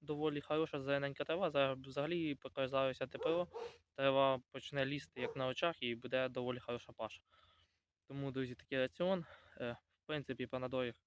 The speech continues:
такий раціон мене повністю встраює. Тому так. Со-, собівартість такого комбікорму, такого, такої мішанки, друзі, ну, як вам сказати,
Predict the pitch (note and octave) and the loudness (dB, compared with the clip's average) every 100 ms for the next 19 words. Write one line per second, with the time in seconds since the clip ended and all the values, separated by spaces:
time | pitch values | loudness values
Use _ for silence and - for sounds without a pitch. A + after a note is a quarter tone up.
0 | _ _ _ _ _ - C#3 C3 - C#3 | _ _ _ _ _ -4 0 0 2 -2
1 | C3 B2+ A#2+ - C3 B2+ - C#3+ C3+ - | 0 -2 -4 -4 -6 -6 -8 -8 -8 -10
2 | - F3+ F3+ F3+ C#3+ C3 - _ _ _ | 0 4 4 4 -2 -4 -6 _ _ _
3 | _ _ _ _ _ _ - - - A#2+ | _ _ _ _ _ _ -20 -20 -10 -8
4 | B2+ - A2 - _ - - _ - E3+ | -6 -4 -4 -6 _ -20 -20 _ 0 2
5 | - - D3 D#3 D#3 C#3+ - C3 - C#3 | 2 -2 -6 2 4 4 2 -14 -6 -4
6 | C3 C#3 C3 B2+ - C#3 C3 B2 - _ | -4 -4 -6 -6 0 2 0 -4 -12 _
7 | _ _ - C#3+ C3 A#2+ - - C3+ C#3 | _ _ -12 -4 -2 -4 -6 -4 -2 -2
8 | C3 C3 A#2 B2 B2+ A#2+ B2 B2 C3 B2 | -4 -6 -6 -4 -4 -4 -8 -6 -6 -8
9 | - - - _ _ - C3+ C3+ B2 B2+ | -12 -20 -20 _ _ -6 2 2 2 -2
10 | A#2+ - B2 B2+ - | -4 -8 -2 -2 -2